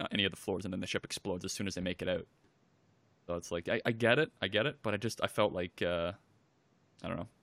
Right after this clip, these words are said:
Douglas was, I don't know what the term is for a trope for this kind of thing, where it's like, here's the, the fun Jedi Master dude who's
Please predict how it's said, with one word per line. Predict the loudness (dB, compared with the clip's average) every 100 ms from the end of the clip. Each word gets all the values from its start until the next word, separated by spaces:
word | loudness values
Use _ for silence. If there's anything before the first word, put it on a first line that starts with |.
| _ 2
Douglas | 4 4 2
was, | 0 -2 -8 -20 _ _ _ _ _ _ _ _ _ _ 2
I |
don't | 4
know | 4
what | 4 2 2
the |
term | 0 2 2
is | 2 0
for | -2 -2
a | -2
trope | 0 0 -2 -12 _ _ -6
for | -4
this | -2
kind | -2 -2
of |
thing, | 0 0
where | 0
it's |
like, | -2 -2
here's | 0 0 2 -2
the, | -2 -2 -4 -10 -8
the | -2
fun | 2 2 4
Jedi | 2 2
Master | 2 -2 -2
dude | -4 -2 -2
who's | -4 -6 -4 -6